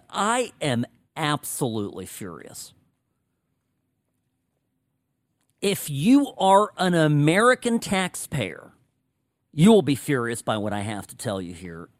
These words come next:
uh, in, in short order. Now, I'm gonna tell you, f-, folks, I'm gonna t-, I'm bringing this to a story that's developing here in Las Vegas. You're not gonna hear this anywhere else, by the way. Uh, no other news outlet is carrying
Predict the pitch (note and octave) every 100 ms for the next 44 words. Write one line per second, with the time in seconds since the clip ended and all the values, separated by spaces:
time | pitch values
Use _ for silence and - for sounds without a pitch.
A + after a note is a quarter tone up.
0 | G2 F2 F2 - C3 - - G2 - F#2
1 | - A2+ G2 A2+ D#2 - _ _ _ _
2 | _ _ _ _ _ - C#3 F#3 C4+ C4+
3 | F#3 - F3+ D#3+ - - - G3+ A3 A#3+
4 | E3 F#3 F3+ D#3 C3+ E3 D#3+ C3+ - A2+
5 | - F3 D3+ B2 G#2+ G#2+ - A2 C3+ B2
6 | A#2 G#2+ F#2+ A#2+ A#2 A2 _ B2 A2 G2+
7 | G2+ G2 A2 G#2+ G2 F#2+ - _ _ _
8 | B2+ F#3 D#3+ D#3+ C#3+ D3 A#2+ - - C3+
9 | C3+ A2+ A#2 G2 F#2+ - G#2+ F#2+ F#2+ F#2+
10 | G2+ - _ _ _ - A#2 B2+ - C#3
11 | F#3+ G#3 E3+ C3+ D3 C3 C3+ B2+ - G2+
12 | G#2 - C#3 B2 A2